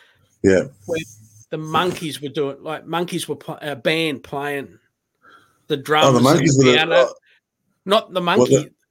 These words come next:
Speaker 2: We're talking
Speaker 1: Oh, no, hey,
Speaker 2: monkeys.
Speaker 1: hey, yeah, the monkeys. But
Speaker 2: No,
Speaker 1: actual
Speaker 2: we're talking
Speaker 1: monkeys.
Speaker 2: monkey, actual monkeys doing the
Speaker 1: Chimpanzees or
Speaker 2: band.
Speaker 1: monkeys?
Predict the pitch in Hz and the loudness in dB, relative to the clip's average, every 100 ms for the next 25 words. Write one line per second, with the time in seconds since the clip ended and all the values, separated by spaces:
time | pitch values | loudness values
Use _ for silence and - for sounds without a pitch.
0 | _ - 180 214 127 127 135 131 139 135 | _ -4 -2 2 2 4 4 4 4 4
1 | 139 143 139 131 120 123 143 147 139 139 | 4 4 4 2 0 0 0 0 0 -2
2 | 151 147 117 - - 123 214 - - 123 | 0 0 -2 -8 -2 0 2 0 -4 -4
3 | 113 185 202 175 175 175 - _ - 185 | -2 -2 -2 -6 -10 -12 -18 _ -8 -6
4 | 190 190 180 - 185 180 190 175 175 185 | -6 -12 -20 -10 -8 -6 -6 -4 -6 -8
5 | 160 - - 151 143 147 139 131 151 165 | -12 -12 -2 0 4 2 2 0 2 2
6 | 247 247 101 87 | 0 -4 -8 -14